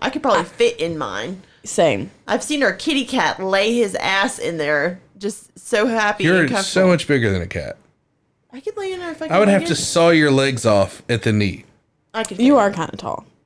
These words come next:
Speaker 1: I could fit in our luggage.
Speaker 2: In the fetal position, maybe.
Speaker 1: Yeah.
Speaker 3: All
Speaker 1: I
Speaker 3: right,
Speaker 1: wasn't
Speaker 3: we're gonna
Speaker 1: talking
Speaker 3: test that
Speaker 1: standing
Speaker 3: theory
Speaker 1: up.
Speaker 3: after this episode.
Speaker 1: <laughs> Jackson's gonna come in there and be like, "I'm getting water. What the fuck are you guys doing?"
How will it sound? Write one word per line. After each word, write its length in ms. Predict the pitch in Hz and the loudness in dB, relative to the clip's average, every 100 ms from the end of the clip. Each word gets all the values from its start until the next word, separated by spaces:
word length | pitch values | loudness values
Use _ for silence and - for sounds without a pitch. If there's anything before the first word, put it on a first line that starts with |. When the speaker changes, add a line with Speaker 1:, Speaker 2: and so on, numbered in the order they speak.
| - | -14
Speaker 1:
I 80 | 233 | -12
could 120 | 185 | -12
fit 120 | - - | -16 -18
in 60 | |
our 80 | - | -18
luggage. 240 | - - - | -16 -6 0
Speaker 2:
In 120 | 208 | 2
the 60 | 170 | 2
fetal 240 | 220 190 | 0 0
position, 400 | 175 165 165 170 | 0 -2 -2 -6
maybe. 320 | 165 175 196 - _ _ _ _ | -6 -4 -6 -8 _ _ _ _
Speaker 1:
Yeah. 460 | 202 170 107 85 180 _ _ | -4 -2 -2 -4 -10 _ _
Speaker 3:
All 80 | 117 | 2
Speaker 1:
I 60 | 117 | 4
Speaker 3:
right, 100 | 117 | 4
Speaker 1:
wasn't 140 | 117 | 4
Speaker 3:
we're 80 | 143 | 4
gonna 120 | 170 139 | 4 2
Speaker 1:
talking 160 | 160 | 0
Speaker 3:
test 180 | 147 - | 0 2
that 60 | 123 | 0
Speaker 1:
standing 200 | - 127 | 2 2
Speaker 3:
theory 160 | 123 | 2
Speaker 1:
up. 140 | 123 120 | 4 2
Speaker 3:
after 260 | 110 113 | 0 0
this 180 | 107 - | 0 0
episode. 440 | 110 92 - 90 | -2 -2 -4 -4
Speaker 1:
<laughs> 880 | - 294 311 - 370 381 311 - 302 - _ _ _ _ - - - - 480 480 381 320 | -6 -6 -2 0 0 -2 -4 -6 -6 -8 _ _ _ _ -20 -20 -20 -18 -14 -12 -12 -6
Jackson's 400 | - 294 247 262 | -2 0 -2 -2
gonna 200 | 285 233 | 0 0
come 180 | 302 233 | 2 2
in 80 | 233 | 4
there 100 | 233 | 4
and 80 | |
be 80 | 247 | 4
like, 320 | 233 214 - - _ _ _ _ _ _ _ _ | 2 0 -6 -18 _ _ _ _ _ _ _ _
"I'm 60 | 254 | -12
getting 320 | 285 269 233 | -8 -6 -4
water. 380 | 208 220 190 185 180 | -2 -2 -4 -8 -20
What 140 | 320 - | -20 -14
the 120 | 427 | -14
fuck 300 | - 381 294 | -12 -10 -6
are 60 | |
you 200 | 269 240 | -4 -4
guys 360 | 220 208 190 185 | -2 -2 -2 -6
doing?" 560 | 170 165 160 185 240 | -4 -4 -2 -2 0